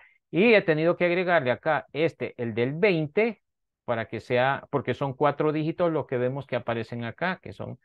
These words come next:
veinte, veinte, entonces por eso lo hacemos de esa manera. ¿Estamos? ¿Cómo vamos? ¿Cómo van los demás? ¿Sí lo lograron hacer?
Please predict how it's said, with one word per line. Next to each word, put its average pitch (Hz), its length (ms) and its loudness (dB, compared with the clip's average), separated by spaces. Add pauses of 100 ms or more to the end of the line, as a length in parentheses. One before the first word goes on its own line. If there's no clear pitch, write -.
(300)
veinte, 107 380 -4
veinte, 143 280 -2
entonces 131 300 -2
por 110 180 -4
eso 113 360 -6
lo 104 200 -6
hacemos 95 360 -6
de 90 80 -6
esa - 160 -12
manera. - 360 -14 (1160)
¿Estamos? 107 420 -8 (1900)
¿Cómo 156 240 4
vamos? 151 480 4
¿Cómo 156 200 2
van 165 100 2
los 160 80 -2
demás? 147 320 0
¿Sí - 80 -8
lo 165 140 0
lograron 156 420 -4
hacer? 202 320 -2